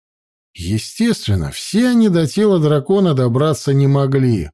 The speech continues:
что позволяло контролировать входящий ущерб. До пятидесяти процентов Х П дракона опустили за рекордное время,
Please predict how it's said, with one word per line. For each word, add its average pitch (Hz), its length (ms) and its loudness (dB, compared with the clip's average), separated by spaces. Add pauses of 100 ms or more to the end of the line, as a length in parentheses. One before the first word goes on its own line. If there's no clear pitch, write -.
(320)
что - 240 -10
позволяло 95 720 -4
контролировать 135 880 -2
входящий 117 720 -4
ущерб. 107 520 -4 (1400)
До 104 200 -4
пятидесяти 147 640 -2
процентов 151 640 0
Х 123 220 -2
П 160 240 0
дракона 139 580 0
опустили 147 640 0
за 131 160 0
рекордное 151 680 0
время, 196 600 0